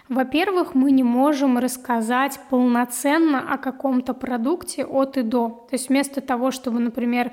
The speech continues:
полностью раскрыть, что такое консультация, кому она подойдёт,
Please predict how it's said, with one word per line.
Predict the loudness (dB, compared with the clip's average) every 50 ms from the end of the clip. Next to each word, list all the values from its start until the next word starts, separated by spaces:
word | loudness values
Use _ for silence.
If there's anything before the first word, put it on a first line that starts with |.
| -8 _
полностью | -2 2 4 4 4 4 4 4 2 0 -2 -4 -6 -4 -2 -2
раскрыть, | -2 -2 -4 -4 -2 -2 0 0 -2
что | -4 -4 -2 -2 0
такое | -2 -2 -2 0 0 0 0
консультация, | -2 -2 -4 -2 -2 -4 -6 -4 -2 0 0 0 0 -2 -6 -6 -4 -2 -2 -2 -2
кому | -4 -4 -2 0 0 2 2 4
она | 4 4 2 0
подойдёт, | -2 -2 0 0 0 0 0 -2 -2 0 0 0 -2 -4 -8